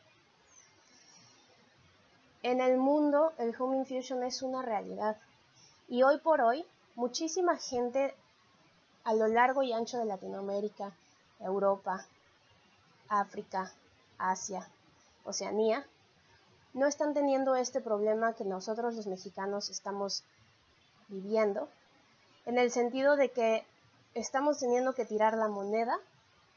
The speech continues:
para saber si nos arriesgamos a ir por nuestro tratamiento con la posibilidad de infectarnos, o si nos arriesgamos a no recibir el tratamiento con la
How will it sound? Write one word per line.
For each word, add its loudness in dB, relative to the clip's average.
para 4
saber 2
si -2
nos -4
arriesgamos 2
a 2
ir 0
por -2
nuestro -4
tratamiento 0
con 2
la 2
posibilidad 0
de 0
infectarnos, -2
o 2
si 2
nos 2
arriesgamos 2
a 0
no 2
recibir 0
el -4
tratamiento -2
con 4
la 4